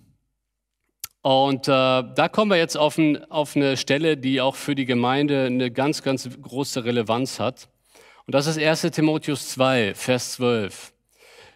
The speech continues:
Da sagt Paulus: „Ich erlaube aber einer Frau nicht zu lehren, auch nicht über den Mann zu herrschen, sondern ich will, dass sie sich in der Stille halte.“ Jetzt müssen wir uns erstmal die Frage stellen, was bedeutet lehren und was bedeutet herrschen,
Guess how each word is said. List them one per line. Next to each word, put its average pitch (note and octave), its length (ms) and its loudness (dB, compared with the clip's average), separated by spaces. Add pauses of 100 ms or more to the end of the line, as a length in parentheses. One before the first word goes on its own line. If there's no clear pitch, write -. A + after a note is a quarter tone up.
(120)
Da C3 140 2
sagt - 260 0
Paulus: F#3+ 480 2
„Ich - 180 -4
erlaube E3+ 440 2
aber C#3 180 2
einer C#3 180 0
Frau D3+ 300 0
nicht E3 260 0
zu - 160 -4
lehren, D3+ 640 0 (640)
auch E3+ 260 2
nicht E3+ 300 0
über D#3 240 -2
den D3 160 4
Mann D3 200 2
zu D3 200 -2
herrschen, C#3 760 0
sondern C#3 340 0
ich C3 220 -8
will, D#3 300 0 (100)
dass B2+ 180 -4
sie C#3 100 -2
sich B2+ 260 -4
in C#3 100 -4
der C3 120 0
Stille B2 440 -2
halte.“ F#2+ 540 -8 (2000)
Jetzt D3+ 220 -2
müssen A3+ 160 2
wir G#3 60 4
uns F3+ 160 0
erstmal F#3 340 0
die D#3+ 80 2
Frage E3 300 2
stellen, E3 180 0
was D#3+ 160 0
bedeutet D#3 400 -2
lehren F3+ 400 0
und D3+ 140 -2
was D3+ 180 -2
bedeutet C#3+ 400 -4
herrschen, B2 600 -2